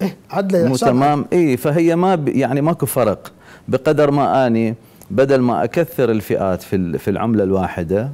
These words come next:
Speaker 2: آه، أحاول أختصرها.
Speaker 1: هاي الع-، الع-
Speaker 2: وهو نوع مت-، هو هم نوع من ال-، من، من زيادة في التضخم. يعني هو الفلس هذا اللي ذاب مع الأربعة، أربعة فلوس وأصبح خمسة، معناته هو،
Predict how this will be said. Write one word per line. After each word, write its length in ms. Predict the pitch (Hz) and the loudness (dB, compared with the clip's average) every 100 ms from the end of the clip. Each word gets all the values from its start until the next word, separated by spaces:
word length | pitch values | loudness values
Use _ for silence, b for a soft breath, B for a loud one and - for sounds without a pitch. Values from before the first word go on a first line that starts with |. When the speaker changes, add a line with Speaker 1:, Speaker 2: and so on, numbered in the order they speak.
| 147 | -8
Speaker 2:
آه، 320 | - 156 156 143 | -6 -4 -2 -2
أحاول 400 | 170 170 165 147 | 0 0 2 0
أختصرها. 540 | 147 147 - 135 269 | -2 -4 -2 0 2
Speaker 1:
هاي 80 | 311 | 2
الع-، 200 | 190 240 175 | 0 -2 -2
الع- 140 | 151 | 0
Speaker 2:
وهو 280 | 143 196 180 | 4 4 4
نوع 300 | 190 185 139 | 2 2 0
مت-، 280 | 123 - 139 | -4 -4 -2
هو 160 | 147 | 0
هم 240 | 147 175 160 | 2 2 2
نوع 240 | 131 120 | 0 0
من 180 | 113 117 | 2 2
ال-، 220 | 113 110 B B B B - | 2 0 B B B B -4
من، 320 | 104 120 117 - | 0 2 2 0
من 240 | 104 117 110 | 0 0 0
زيادة 460 | 95 131 165 147 | 2 2 2 2
في 100 | 131 | -2
التضخم. 640 | - 107 92 90 - 76 - - - | -4 -2 -2 -4 -6 -8 -10 -18 -10
يعني 360 | 92 90 98 104 | -6 -2 0 0
هو 200 | 110 107 | 0 0
الفلس 480 | 107 151 156 135 | -2 -2 -2 -2
هذا 500 | - 117 98 92 95 B B B B - | -2 -2 0 0 0 B B B B -4
اللي 240 | 101 104 | 0 2
ذاب 420 | 98 120 131 95 - - | 2 2 2 2 -4 -6
مع 240 | 98 95 | -4 -2
الأربعة، 480 | 101 65 113 104 90 | -2 -2 -2 -2 -4
أربعة 500 | 85 - 110 98 82 | -6 -6 -4 -4 -4
فلوس 340 | - 92 85 69 | -4 -6 -4 -4
وأصبح 440 | 117 - 98 - | -6 -6 -6 -6
خمسة، 420 | 104 95 - 90 | -4 -4 -2 -2
معناته 460 | 101 104 131 120 117 | -2 -2 -4 -4 -2
هو، 280 | 123 120 | 0 -2